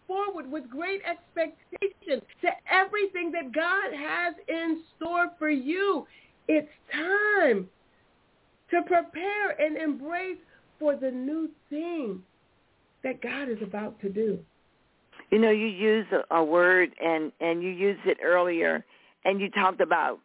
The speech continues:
Speaker 2: being captive, eh, you know, um, not being held captive by the past.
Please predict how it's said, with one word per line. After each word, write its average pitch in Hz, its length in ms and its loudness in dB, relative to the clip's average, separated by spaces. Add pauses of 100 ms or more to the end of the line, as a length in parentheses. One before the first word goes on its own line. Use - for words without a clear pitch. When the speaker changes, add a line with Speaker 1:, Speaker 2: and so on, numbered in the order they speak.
Speaker 2:
being 175 340 0 (220)
captive, 156 600 0 (1300)
eh, 151 220 -4
you 214 120 2
know, 170 300 -2 (180)
um, 160 460 -4 (460)
not 190 320 0
being 185 260 0
held 165 340 0
captive 156 540 -2 (160)
by 143 200 -4
the 117 120 -12
past. - 540 -10